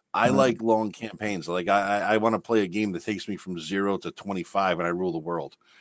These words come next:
Speaker 2: Yeah.
Speaker 1: You know what I mean? I wanna, I wanna go that entire cycle with the character, or at least with a campaign. If I die, have another character or something like that. So that's what I'm really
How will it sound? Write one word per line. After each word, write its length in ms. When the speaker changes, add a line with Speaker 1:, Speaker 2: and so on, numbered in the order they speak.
Speaker 2:
Yeah. 100
Speaker 1:
You 60
know 100
what 100
I 40
mean? 200
I 80
wanna, 220
I 120
wanna 220
go 180
that 200
entire 540
cycle 420
with 100
the 80
character, 480
or 60
at 60
least 200
with 100
a 40
campaign. 540
If 200
I 140
die, 260
have 140
another 220
character 400
or 40
something 300
like 260
that. 240
So 120
that's 280
what 100
I'm 140
really 340